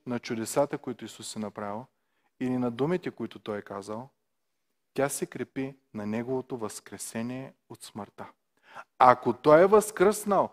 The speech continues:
тогава Неговите думи са най-верните думи на този свят. Неговите чудеса са най-великите чудеса на този свят. Но ако не е възкръснал, Той си става един обикновен учител от всички, които са били през времето,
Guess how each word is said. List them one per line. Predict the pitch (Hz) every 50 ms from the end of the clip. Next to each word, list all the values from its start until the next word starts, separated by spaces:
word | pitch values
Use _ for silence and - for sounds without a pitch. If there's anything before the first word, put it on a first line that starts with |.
| - - - - _
тогава | - 139 139 156 160 156 147 131
Неговите | 123 120 127 151 196 220 214 233 202 190 170 - 156 143
думи | 139 151 151 147 143
са | 131 - - - 151 131 131
най-верните | 135 139 156 175 208 220 208 175 160 175 196 202 196 190 196 190 180 - - 160
думи | 139 127 127 170 180 185 185
на | 175 160 151
този | - - 156 147 139 -
свят. | - - 151 131 120 - - _ - - - - -
Неговите | 131 143 156 175 190 220 220 220 202 196 180
чудеса | - - 175 156 147 139 - 165 143 139
са | - - - 151 143
най-великите | 147 156 170 196 202 185 190 202 196 202 196 208 190 - 190
чудеса | - - - 170 151 151 143 - - 180 170 - - - - _ _ -
на | 135 131
този | - 135 131 120 117 -
свят. | - 110 107 - - -
Но | - 139 147 147
ако | 143 147 151 147
не | 151 160
е | 185
възкръснал, | 196 220 208 - - - 196 185 - - 151 120 110 107 - -
Той | 151 147 160
си | - - 165
става | - - - 170 160 151 143
един | 135 131 147 160 156
обикновен | 147 135 123 123 - - 131 143 175 202 226
учител | 233 202 - - 180 - 196 190 190 180 - - - - -
от | - 117 -
всички, | - 202 202 - - 220 208
които | - 220 214 208 214 196
са | - - 196
били | 180 180 180 180 175 180
през | - 165 160 147
времето, | 147 156 165 165 165 160 - - 175 170